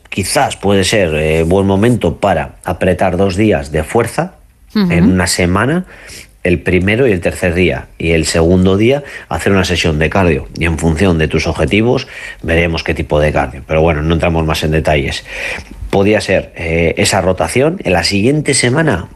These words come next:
Speaker 1: quizás podíamos hacer primer y tercer día de cardio y el segundo día de fuerza, hablando un poco también de, mm, salir siempre de hacer lo mismo. En la tercera rotación, pues volver a repetir el de la primera.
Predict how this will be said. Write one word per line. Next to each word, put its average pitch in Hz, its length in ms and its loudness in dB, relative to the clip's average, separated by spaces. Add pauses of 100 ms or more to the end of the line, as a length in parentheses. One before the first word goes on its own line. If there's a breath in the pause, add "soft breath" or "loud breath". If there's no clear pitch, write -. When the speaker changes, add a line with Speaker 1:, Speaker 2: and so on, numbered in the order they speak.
(140)
Speaker 1:
quizás 98 300 -2
podíamos 95 500 0
hacer 92 420 -2 (280)
primer 98 360 0
y 87 60 -2
tercer 85 400 -2
día 101 160 2
de 107 100 2
cardio 143 480 -2
y 90 80 -2
el 82 60 0
segundo 92 420 2
día 110 160 2
de 78 80 -2
fuerza, 87 400 -4 (380 loud breath)
hablando 98 440 0
un 92 120 0
poco 92 240 0
también 90 280 0
de, 80 680 2
mm, - 40 -10
salir 85 340 2
siempre 92 340 0
de 80 140 0
hacer 82 240 -2
lo 82 100 0
mismo. 80 340 -2 (320 loud breath)
En 95 140 2
la 92 140 0
tercera 123 480 2
rotación, 117 560 0
pues 82 120 -6
volver 87 200 2
a - 20 2
repetir 87 400 0
el 101 80 2
de 85 80 2
la 76 140 0
primera. 82 400 0